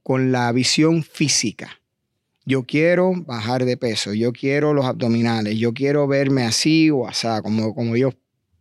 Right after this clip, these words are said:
quieran, eh, eh, eh, expresarlo. Y cuando empiezan, quizás muchas veces, muchas veces, eh, y te voy a dar números estadísticos ya mismo, no logran ese objetivo con el que ellos querían llegar.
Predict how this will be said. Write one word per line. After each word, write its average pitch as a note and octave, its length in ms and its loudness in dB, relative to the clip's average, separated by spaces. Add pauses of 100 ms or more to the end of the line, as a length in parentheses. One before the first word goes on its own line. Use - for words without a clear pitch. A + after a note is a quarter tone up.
(160)
quieran, C#3 360 0
eh, B2 300 0 (340)
eh, B2 100 -4 (140)
eh, A#2+ 220 -2
expresarlo. A#2 680 -2 (760)
Y F#3+ 200 2
cuando F#3+ 240 2
empiezan, E3 640 0 (600)
quizás D#3+ 340 0 (260)
muchas F3 360 0
veces, D#3+ 600 -2
muchas B2+ 360 0
veces, G#2 360 -8 (520)
eh, A#2+ 520 -2
y A#2+ 40 -4
te B2 80 -6
voy A#2 120 -2
a - 20 0
dar C#3 80 0
números D3 260 2
estadísticos C#3 540 -2
ya C#3 100 0
mismo, C3+ 320 2 (400)
no D#3 320 2
logran F#3 400 2
ese C#3+ 180 0
objetivo D#3 380 2
con C3 160 0
el B2 80 -4
que A#2+ 240 -4 (280)
ellos C3 180 0
querían B2+ 280 0
llegar. A2 340 -2